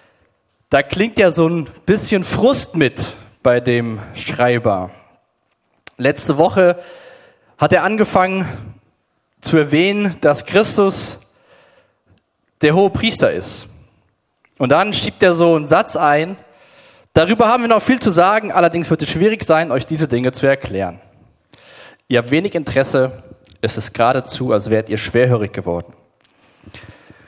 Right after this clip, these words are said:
Das ist die dritte Warnung in diesem Brief. Und er spricht oder kritisiert den geistlichen Zustand, die geistliche Unreife, die die Menschen an den Tag legen.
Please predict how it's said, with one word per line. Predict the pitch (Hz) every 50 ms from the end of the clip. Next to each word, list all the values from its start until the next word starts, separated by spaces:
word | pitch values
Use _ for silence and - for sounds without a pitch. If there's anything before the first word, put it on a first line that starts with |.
| _ _ _
Das | -
ist | -
die | 185 175
dritte | - 208 240 - 220 170
Warnung | 175 180 208 240 233 226 208 190
in | 180 170
diesem | 156 170 170 165 175 165 147 143 139 117 101 - - - - _ _ _ _ -
Brief. | 131 127 160 170 196 220 233 - - - - - - - - - - _ _ _ _ _ _ _ _ - _ _ _ _ _ _ _ _ _ _ _ _ _ _ _ _ - _ _ _ _ _ _ _ _ _
Und | - 151 147 151
er | 139 151 156 151 151 151 151 151 151 - - - - - - - - _ _ _ _ _ _ _ _ _ _
spricht | - - - - - - 233 247 - - - - - - - - - - _ _ _ _ -
oder | 139 139 147 147
kritisiert | 147 - 170 156 - 170 151 - - 165 190 214 226 220 - - - - - 165
den | 147 143
geistlichen | 151 151 175 196 190 - 175 160 - 151
Zustand, | - - 190 208 190 - 147 127 127
die | 127
geistliche | 135 139 160 180 - 190 170 - 180 -
Unreife, | 220 208 240 226 156 147 143 151 - - 156
die | 143 156
die | 147 143 135
Menschen | 147 160 202 202 - - 180 131
an | 143 143
den | 147 143 135
Tag | - 151 143 147 156 - -
legen. | 110 95 92 87 80 85 92